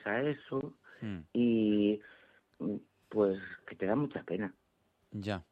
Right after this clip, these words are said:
Speaker 1: Gente mayor que, que está preocupada por su casa.
Speaker 2: Claro.
Speaker 1: Mm,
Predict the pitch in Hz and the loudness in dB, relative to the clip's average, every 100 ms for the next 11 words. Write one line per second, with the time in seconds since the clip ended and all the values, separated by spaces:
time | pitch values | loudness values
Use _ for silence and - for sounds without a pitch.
0 | _ - 127 127 117 120 117 123 127 127 | _ 0 2 4 2 2 4 4 4 2
1 | 127 131 123 123 - 104 95 95 95 98 | 0 -2 -4 -6 -4 -2 0 -2 -4 -6
2 | - - _ - 107 104 104 107 104 - | -16 -20 _ -4 0 0 -2 -4 -8 -10
3 | 104 - 117 113 107 110 104 - 104 - | -10 -6 -4 -4 -2 -2 -2 -4 -12 -16
4 | - - 143 151 - 131 135 139 143 110 | -12 -4 -4 -4 -6 -4 -4 -6 -6 -6
5 | 92 78 _ _ _ _ - - 127 120 | -6 -10 _ _ _ _ -20 -6 0 0